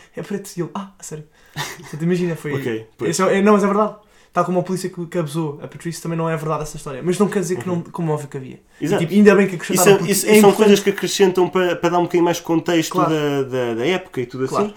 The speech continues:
Speaker 1: claro.
Speaker 2: E também outras coisas para tornar a cena mais engraçada,
Speaker 1: Sem
Speaker 2: assim.
Speaker 1: dúvida, sem dúvida.
Speaker 2: E,
Speaker 1: Mas há muita coisa
Speaker 2: e
Speaker 1: que
Speaker 2: por
Speaker 1: é igual.
Speaker 2: acaso acho que este ano há alguns filmes que tomam liberdades e que não fazem a,
Speaker 1: <laughs>
Speaker 2: que não fazem isso de forma
Speaker 1: Ai,
Speaker 2: tão
Speaker 1: Freddie
Speaker 2: interessante.
Speaker 1: Mercury, Freddie Mercury. Muito bem.
Speaker 2: <laughs> Pronto.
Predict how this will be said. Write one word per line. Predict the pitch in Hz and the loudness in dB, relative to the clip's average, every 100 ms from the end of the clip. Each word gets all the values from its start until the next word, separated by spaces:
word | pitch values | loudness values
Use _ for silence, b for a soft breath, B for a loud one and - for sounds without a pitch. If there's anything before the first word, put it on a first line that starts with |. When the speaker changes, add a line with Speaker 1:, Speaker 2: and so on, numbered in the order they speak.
| B B | B B
Speaker 1:
claro. | - | -6
Speaker 2:
E | 156 | -2
também | 190 185 | 2 4
outras | 190 202 | 4 4
coisas | 202 233 - | 0 -2 0
para | 220 | 0
tornar | 220 226 226 | 0 -2 -2
a | 214 | -2
cena | - 220 | 0 2
mais | 196 190 185 | 2 0 0
engraçada, | 170 160 170 190 180 | 0 0 -4 -4 0
Speaker 1:
Sem | 151 | 0
Speaker 2:
assim. | 135 | -2
Speaker 1:
dúvida, | 131 - | -4 -10
sem | - 156 | -18 -18
dúvida. | - - - | -20 -20 -10
Speaker 2:
E, | 151 | -2
Speaker 1:
Mas | 156 | 4
há | |
muita | 196 208 202 | 6 6 4
coisa | 202 | 4
Speaker 2:
e | |
Speaker 1:
que | 160 | 6
Speaker 2:
por | 190 | 6
Speaker 1:
é | |
igual. | 190 196 | 6 4
Speaker 2:
acaso | 175 160 | 2 0
acho | 131 135 - 127 | 0 0 -2 -10
que | - 139 131 127 | -8 -6 -4 -4
este | 127 - | -8 -4
ano | 147 123 | -4 -2
há | |
alguns | 117 113 123 | -2 -2 -4
filmes | - 147 113 | -4 -4 -4
que | - | -8
tomam | - 120 123 | -8 -6 -4
liberdades | 127 135 139 143 | -4 -4 -6 -8
e | 143 | -10
que | 139 | -10
não | 131 | -10
fazem | - 131 131 | -8 -4 2
a, | 214 123 226 208 - 202 180 165 143 135 - | 2 6 6 6 6 4 4 0 -4 -12 -18
Speaker 1:
<laughs> | - - - | -20 -18 -6
Speaker 2:
que | |
não | 139 | -4
fazem | 135 135 135 | -2 0 0
isso | 127 | 0
de | - | 2
forma | 214 | 8
Speaker 1:
Ai, | 220 214 214 208 196 | 10 10 10 8 6
Speaker 2:
tão | 185 | 2
Speaker 1:
Freddie | - 180 | 2 0
Speaker 2:
interessante. | 170 170 | 2 0
Speaker 1:
Mercury, | 156 151 143 | -2 -4 -8
Freddie | 151 143 | -8 -4
Mercury. | 139 - 170 139 160 | -4 -2 -4 -4 -2
Muito | 165 - | -4 -2
bem. | 165 143 135 | -2 -2 -6
Speaker 2:
<laughs> | - | -14
Pronto. | - 123 110 | -8 -8 -8